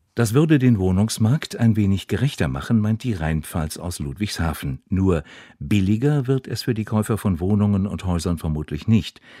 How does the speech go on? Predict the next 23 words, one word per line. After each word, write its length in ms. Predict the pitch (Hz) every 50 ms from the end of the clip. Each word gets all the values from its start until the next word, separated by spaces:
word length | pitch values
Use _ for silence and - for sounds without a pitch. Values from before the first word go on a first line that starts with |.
| - - - -
Es 160 | - 90 -
ist 180 | - - - -
zu 120 | - 131
erwarten, 480 | 101 90 80 95 95 113 - - 110 92
dass 180 | 98 90 -
der 140 | - - 80
Verkäufer 500 | - 85 80 - - 90 95 95 - 101
versuchen 540 | 92 - 95 78 80 98 - - 101 87 78
wird, 180 | 92 90 - -
die 60 | 85
Provision 640 | - - 82 73 80 80 69 73 82 80 82 92 -
im 220 | - 76 69 67 -
Kaufpreis 720 | - - 78 76 - - - - - 85 82 87 - -
einzupreisen. 800 | - 104 120 127 - - - - - 82 76 71 69 - 65 - _ _ _ _ _ _ _ - - - -
Mit 160 | - 85 - -
dem 240 | 87 73 67 71
erhöhten 440 | - - 80 80 90 90 - - 101
Kaufpreis 640 | - - 104 107 - - - - 113 147 - - - - - - - - -
erhöht 340 | 135 127 95 85 82 -
sich 220 | - 90 87 - -
auch 140 | - - -
die 100 | - 80
Grunderwerbsteuer. 960 | 104 147 196 - 92 73 71 69 65 - - - - 69 67 57 - -